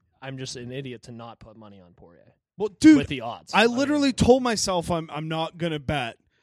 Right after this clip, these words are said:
Speaker 2: and now I'm sitting here knowing that Poirier's plus two fifty. I, I, I, I don't know. Like, I could see myself just throwing a,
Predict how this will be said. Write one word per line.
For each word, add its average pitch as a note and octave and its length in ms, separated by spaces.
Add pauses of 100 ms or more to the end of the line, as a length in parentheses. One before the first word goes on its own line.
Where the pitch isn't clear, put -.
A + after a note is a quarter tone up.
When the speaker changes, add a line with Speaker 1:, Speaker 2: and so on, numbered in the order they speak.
(200)
Speaker 2:
and E3 180
now E3+ 240
I'm G3+ 140
sitting F3+ 280
here E3 220
knowing E3 460
that C#3+ 180
Poirier's F3 880
plus - 560
two G3+ 320
fifty. F#2+ 800 (680)
I, F#3+ 220
I, G3+ 100 (120)
I, F3 240
I E3 120
don't E3+ 200
know. D#3 200
Like, F#2 360 (100)
I C#3+ 140
could C#3+ 200
see - 140
myself C#3 460
just - 200 (120)
throwing C#3+ 400
a, C3+ 80